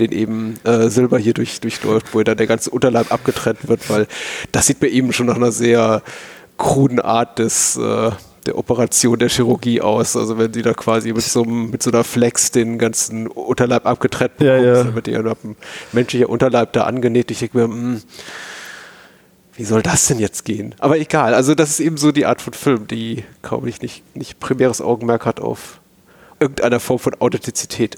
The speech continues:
Speaker 1: Ist eine Fantasie, ist eine wunderbare Fantasie. Wie hat's mir gefallen? Ich fand die wirklich ganz toll. Ich, ich, ich kann jetzt nicht
Speaker 2: Ja.
Speaker 1: behaupten, dass mich die Begeisterung so bis zum Ende des Films komplett getragen hat. Der verliert für mich jetzt so ein bisschen hinten raus, auch, glaub ich, weil dann so ein bisschen dieser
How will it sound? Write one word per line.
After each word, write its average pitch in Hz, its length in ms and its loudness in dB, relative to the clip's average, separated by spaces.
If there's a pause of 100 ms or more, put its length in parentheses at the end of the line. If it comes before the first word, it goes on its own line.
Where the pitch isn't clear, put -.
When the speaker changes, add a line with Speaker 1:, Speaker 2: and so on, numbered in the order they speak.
(120)
Speaker 1:
Ist 190 140 2
eine 175 80 4
Fantasie, 151 640 0
ist - 160 -4
eine 123 100 0
wunderbare 151 420 2
Fantasie. 135 640 -2
Wie 135 300 2
hat's - 160 -2
mir 131 80 0
gefallen? 143 400 0
Ich - 140 -8
fand 165 140 0
die 160 100 0
wirklich 147 180 -2
ganz 135 220 -2
toll. - 260 -2 (600)
Ich, - 260 -10
ich, 151 200 -4
ich 151 120 -8
kann 170 160 4
jetzt 180 180 0
nicht - 200 0 (240)
Speaker 2:
Ja. 127 120 0
Speaker 1:
behaupten, 135 340 0
dass - 180 0
mich 139 140 -6
die 147 100 -4
Begeisterung 143 640 2
so 131 160 2
bis - 340 -2
zum 131 220 0
Ende 156 180 0
des 156 200 2
Films 156 220 -2
komplett - 340 -2
getragen - 500 -2
hat. - 280 -2
Der 120 160 4
verliert 127 340 0
für 156 140 -10
mich 156 120 -2
jetzt 156 80 -6
so 156 80 2
ein 135 60 -12
bisschen 147 260 -4
hinten 135 200 -2
raus, 131 380 4
auch, 117 200 -4
glaub 123 160 0
ich, - 120 -6
weil 123 120 4
dann 127 100 2
so 120 100 -4
ein 123 60 -10
bisschen 127 300 -4
dieser 123 340 2